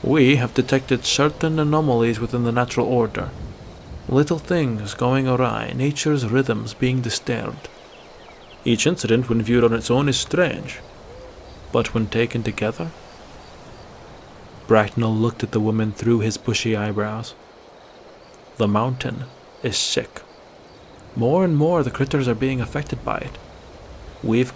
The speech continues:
come to root out this illness and hopefully send it on its way.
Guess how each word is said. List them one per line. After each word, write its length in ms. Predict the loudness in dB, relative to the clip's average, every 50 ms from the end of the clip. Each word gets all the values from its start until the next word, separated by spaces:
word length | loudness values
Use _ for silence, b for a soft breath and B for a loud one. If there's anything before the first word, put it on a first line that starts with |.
| 0
come 140 | 0 0 0
to 100 | 0 0 2 2
root 140 | 2 2 2
out 160 | 0 -2 0
this 200 | 0 -2 0 0
illness 340 | 0 0 2 2 0 0 0
and 100 | -2 -2
hopefully 480 | -2 -2 -4 -4 -2 0 0 2 2 2
send 220 | 0 -2 -2 0
it 100 | 0 2 2
on 100 | 0 0
its 140 | -2 -4
way. 340 | -4 -4 -4 -4 -6 -8 -10